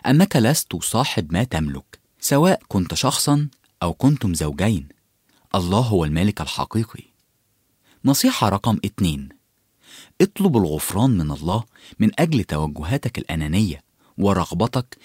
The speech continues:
في أن تحوز على أكثر من شريكك. نصيحة رقم تلاتة: اجلسا سويا معا واطلبوا من الله ليرشدكما للاتجاه الصحيح لكيفية استخدام المال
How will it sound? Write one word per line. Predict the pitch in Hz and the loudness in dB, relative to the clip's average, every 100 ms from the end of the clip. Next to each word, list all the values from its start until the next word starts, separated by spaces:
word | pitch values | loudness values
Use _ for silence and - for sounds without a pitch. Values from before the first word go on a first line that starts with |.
| - | -8
في | - | -6
أن | - 123 | -2 -2
تحوز | 98 - 139 127 | -4 -4 -2 0
على | 80 78 76 - | -2 -6 -8 -6
أكثر | 156 - - 80 76 | -6 -6 -6 -4 -4
من | 73 | -6
شريكك. | - 76 80 - - - _ _ _ _ _ _ - | -6 -6 -8 -12 -16 -20 _ _ _ _ _ _ -2
نصيحة | 135 - 247 - 90 | 0 2 -2 -2 -2
رقم | 101 - 104 | -2 -2 -2
تلاتة: | - 101 69 - - _ _ _ - | -2 -6 -6 -12 -20 _ _ _ -4
اجلسا | 101 117 190 - | 2 4 4 2
سويا | - 73 82 127 | -2 -2 0 0
معا | 82 80 76 69 71 - _ _ - | 0 0 -2 -6 -10 -18 _ _ 0
واطلبوا | 110 - 120 160 95 | 0 2 0 0 0
من | 78 76 | -2 -4
الله | 71 87 120 - - _ | -4 -2 -2 -4 -20 _
ليرشدكما | 110 117 110 110 98 - 180 139 | 4 4 4 -2 -4 2 4 4
للاتجاه | 80 - - - - 131 | 0 -6 -6 -2 0 -2
الصحيح | 95 - - 123 - - - | -4 -8 -4 -4 -4 -10 -2
لكيفية | 135 - 117 - 190 92 - | 0 2 2 2 0 0 -2
استخدام | - - 101 104 127 87 | -8 -4 -4 0 0 0
المال | 80 87 139 156 | 0 0 2 2